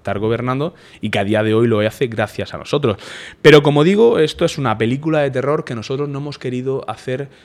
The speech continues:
digamos, más daño al respecto. Aquí, eh, los únicos que lo hemos sufrido hemos sido nosotros, porque solo pretendíamos hacer algo positivo para Lorca, pero hemos visto que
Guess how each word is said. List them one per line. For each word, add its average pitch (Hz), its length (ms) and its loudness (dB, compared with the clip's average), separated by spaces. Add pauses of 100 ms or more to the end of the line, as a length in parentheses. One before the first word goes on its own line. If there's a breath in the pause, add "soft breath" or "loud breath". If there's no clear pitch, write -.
(180 soft breath)
digamos, 123 600 -8
más 117 480 -10
daño 127 340 -2
al 101 100 -6
respecto. 98 580 -10
Aquí, 117 360 -8 (100)
eh, - 220 -20
los 90 220 -16
únicos 117 280 -8
que - 80 -10
lo 110 60 -6
hemos 110 140 -10
sufrido 139 320 -10
hemos 104 180 -10
sido 104 320 -8
nosotros, 143 640 -10
porque 101 200 -12
solo 120 220 -6
pretendíamos 104 600 -10
hacer 104 260 -10 (320 loud breath)
algo 117 320 -4
positivo 107 500 -4 (540 loud breath)
para 123 240 4
Lorca, 180 540 0
pero 113 140 -2
hemos 131 180 -4
visto 143 480 -4
que 139 300 -2